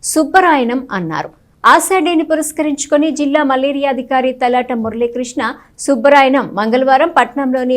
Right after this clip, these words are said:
మారిస్పేట, గంగానమ్మపేట పట్టణ ప్రాథమిక ఆరోగ్య కేంద్రాలలో సంబంధిత వైద్యాధికారులు డాక్టర్ దేవరపల్లి సుభాష్, రమాదేవి, డాక్టర్ వేముల ప్రియాంక గారితో కలిసి ఆశా ఎజెండాలోని వివిధ అంశాలను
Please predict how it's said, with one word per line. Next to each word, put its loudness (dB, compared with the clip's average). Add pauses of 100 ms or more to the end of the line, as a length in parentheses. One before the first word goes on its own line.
మారిస్పేట, 0 (180)
గంగానమ్మపేట -2 (400)
పట్టణ 4 (160)
ప్రాథమిక 2 (200)
ఆరోగ్య 0
కేంద్రాలలో 2 (180)
సంబంధిత 0 (100)
వైద్యాధికారులు -2 (320)
డాక్టర్ 4
దేవరపల్లి 2
సుభాష్, -2
రమాదేవి, 0 (180)
డాక్టర్ -4
వేముల 0 (160)
ప్రియాంక -4
గారితో -6 (100)
కలిసి -6 (420)
ఆశా 2 (160)
ఎజెండాలోని 2
వివిధ -2 (160)
అంశాలను -2